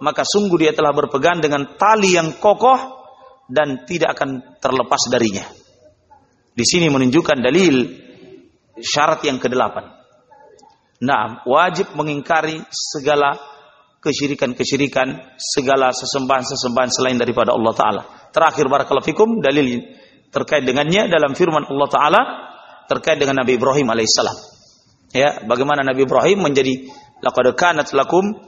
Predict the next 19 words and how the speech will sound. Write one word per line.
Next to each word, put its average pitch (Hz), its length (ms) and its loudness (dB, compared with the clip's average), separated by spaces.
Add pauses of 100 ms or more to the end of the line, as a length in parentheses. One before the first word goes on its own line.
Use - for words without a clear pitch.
(720)
uswatun 165 560 2
hasanah 147 480 -2
fi 160 160 -4
Ibrahim 147 480 2
walladzina 151 560 4
ma'ah, 170 480 -2
idh 143 160 -4
qalu 196 400 2
liqaumihim 196 640 2
inna 190 160 -2
bura'u 170 400 4
minkum 185 400 2 (480)
wa 135 80 4
mimma 180 320 2
ta'buduna 151 480 0
min 143 160 -2
dunillah 143 720 2
kafarna 170 640 0
bikum 185 320 -4